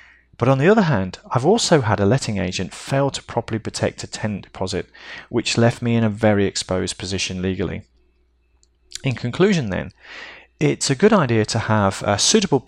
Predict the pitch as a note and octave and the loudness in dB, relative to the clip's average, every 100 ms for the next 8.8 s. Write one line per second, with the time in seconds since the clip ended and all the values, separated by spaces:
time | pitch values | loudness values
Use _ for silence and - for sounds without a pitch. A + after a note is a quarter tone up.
0 | - - A2+ G2 F2+ - B2 B2 - - | -8 -2 -2 -2 -4 2 2 2 -2 -6
1 | - - - A2+ C3 E3+ E3 - D3+ D3 | -16 -12 -2 0 2 2 -2 -4 -2 2
2 | C3+ D#3 D3 A#2 A2 G#2+ - G#2 G#2 G#2 | 6 8 8 6 4 4 0 2 2 2
3 | A2+ G#2+ A2 B2 A#2 A2 - G2+ G2 F#2 | 2 0 2 2 2 -2 -2 -2 0 0
4 | F#2 F#2+ F2+ - F#2+ F2+ E2 - F2+ F#2 | 0 -4 -6 -4 -4 -4 -6 -8 -6 -4
5 | F2+ F#2 _ _ _ _ - - - - | -4 -8 _ _ _ _ -20 -16 -16 -6
6 | A2+ A#2+ C3+ F3 C#3+ F#2+ - - C3+ D#3+ | 0 2 4 2 2 0 -4 0 0 2
7 | C#3+ G2 A2+ G#2+ G2+ G2+ A2+ - G#2+ F#2+ | -2 -4 -2 0 0 -2 -4 -2 -2 -2
8 | - - F#2 - - G#2 G2 F#2+ | -4 -4 -4 -6 -4 -2 -2 -4